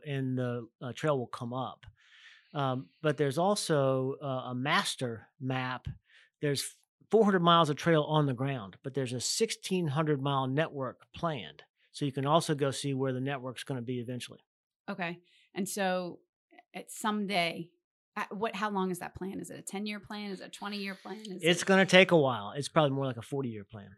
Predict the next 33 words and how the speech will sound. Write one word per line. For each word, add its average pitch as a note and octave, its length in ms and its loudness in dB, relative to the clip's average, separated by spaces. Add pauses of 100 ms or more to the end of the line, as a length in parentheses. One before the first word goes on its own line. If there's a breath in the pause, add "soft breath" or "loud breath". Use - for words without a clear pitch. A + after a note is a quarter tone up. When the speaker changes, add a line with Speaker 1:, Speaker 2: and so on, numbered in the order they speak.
(140)
Speaker 2:
A F#3+ 80 -6
forty-year E3+ 420 -8
plan. - 400 -14
Speaker 1:
Yeah. - 60 -16 (200)
Speaker 2:
Okay. F3+ 280 -14
So F3 300 -8 (280)
luckily A3 380 -2
you F#3+ 120 -6
have F3+ 160 -4
all F3+ 120 0
the E3 80 -10
land F3 260 -4
that E3+ 180 -12
you D#3 260 -8 (160)
need F3 420 -8 (120)
to F3 100 -12
make F3+ 200 -10
that F3+ 160 -10
possible? C3+ 440 -4
Speaker 1:
Not D3+ 260 6
yet. F#3+ 360 10
Speaker 2:
Oh, G#3 120 0
you E3 160 -10
don't? A3 320 4 (100)
Speaker 1:
No. C3 280 -8 (240)
That's C#3+ 240 2
Speaker 2:
Okay. E3+ 60 4
Speaker 1:
why E3 140 12
it's - 80 0
a D3 60 -4
forty-year D#3+ 340 4
plan. E3+ 260 6 (240)
<laughs> - 1400 10